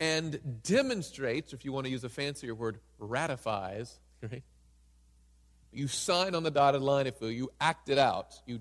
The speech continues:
demonstrate that decision by being baptized. Thus, it makes sense, again, when Jesus said, "He who believes and is baptized will be saved, but he who does not believe will be condemned."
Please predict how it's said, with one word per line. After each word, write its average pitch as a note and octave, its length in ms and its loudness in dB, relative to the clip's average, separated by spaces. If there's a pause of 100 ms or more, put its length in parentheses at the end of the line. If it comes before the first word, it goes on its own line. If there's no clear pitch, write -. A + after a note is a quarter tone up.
(160)
demonstrate D3 1040 2 (760)
that B2 260 -2
decision A2+ 680 -6 (360)
by B2+ 140 4
being G#2+ 280 -2
baptized. A#2 680 -2 (1200)
Thus, E3 300 6
it G3 120 0
makes E3 260 -2
sense, F#3 400 -2
again, D#3 280 -4
when D3 140 -6
Jesus D#3 420 -8
said, C#3 200 -4
"He D#3+ 120 -4
who D3+ 140 2
believes D#3+ 540 0 (280)
and F3+ 280 4
is E3+ 200 4
baptized C#3 680 4
will C#3+ 120 -2
be C#3+ 140 -2
saved, E3 380 -8 (720)
but B2+ 80 -2
he C#3+ 80 0
who C#3+ 80 2
does B2 180 -4
not F3 260 2
believe B2+ 300 -2
will B2 80 -2
be A#2 120 -6
condemned." C3 460 -6